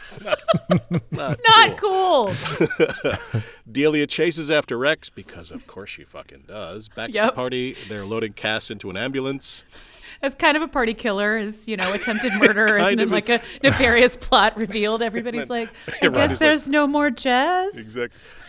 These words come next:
Speaker 1: Rodney's like, "Yeah, thank you for coming. Don't forget your swag bag. There's a, don't, don't,
Speaker 2: <laughs>
Speaker 1: make sure to get, go to the swag tent." And before, uh, so Johnny <laughs> is sitting at the drum kit. Emmy comes up to him, like, "The party's over. It's time to call it a day." So,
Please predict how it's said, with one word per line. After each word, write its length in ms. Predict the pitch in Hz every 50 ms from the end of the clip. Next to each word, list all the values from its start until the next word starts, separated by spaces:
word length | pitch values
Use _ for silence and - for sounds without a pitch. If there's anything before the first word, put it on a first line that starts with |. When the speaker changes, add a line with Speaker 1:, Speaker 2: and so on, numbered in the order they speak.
| - - -
Speaker 1:
Rodney's 320 | 113 113 120 123 123 117
like, 140 | 127 120 -
"Yeah, 160 | 160 156 156
thank 240 | 147 143 - 143 -
you 60 | 170
for 60 | 156 151
coming. 260 | - 123 110 110 107
Don't 180 | 113 120 131
forget 180 | - - - 127
your 60 | 120 -
swag 260 | - - 113 107 98
bag. 200 | - 87 87 87 - - - - -
There's 160 | 120 107 107
a, 100 | - 107
don't, 720 | 98 - - 107 107 120 120 - - 113 120 - 143 - -
don't, 440 | 147 156 135 - - - 180 -
Speaker 2:
<laughs> 0 |
Speaker 1:
make 160 | - 131 - -
sure 120 | - 143
to 80 | 135 127
get, 280 | 131 127 131 151 113
go 120 | - 139 131
to 80 | 123
the 140 | 123 123 123
swag 300 | 123 - 123 123 123 117
tent." 300 | - - 98 95 98 - - - -
And 280 | - 113 113 117 113 _
before, 260 | - - - 123 - - - - - - - - -
uh, 240 | 120 131 131 131 135
so 200 | - - 143 131
Johnny 480 | 120 107 - 135 143 165 185 196 208 208
<laughs> 80 | -
is 160 | 139 135 127 -
sitting 600 | - - - 160 151 143 139 139 143 143 139 - _ _ _ _ _ _ _ _ _ _ - 110
at 140 | 120 131
the 40 | -
drum 220 | 107 - 143 143 139
kit. 520 | - - 135 131 127 - - - - - _ _ _ _ _ _ -
Emmy 200 | 123 131 143 135
comes 240 | - 139 131 117 127
up 120 | 127 -
to 80 | - 120
him, 60 | 120
like, 160 | 101 87 85
"The 100 | - 98
party's 500 | _ - - 107 113 123 117 107 - - _ _ _ _ _ _ _ -
over. 320 | 95 95 92 92 90 95
It's 140 | 92 - -
time 120 | - 85 92
to 40 | 98
call 160 | - 98 98
it 80 | 101 104
a 60 | 92
day." 160 | 80 69 69
So, 240 | - - 98 98 98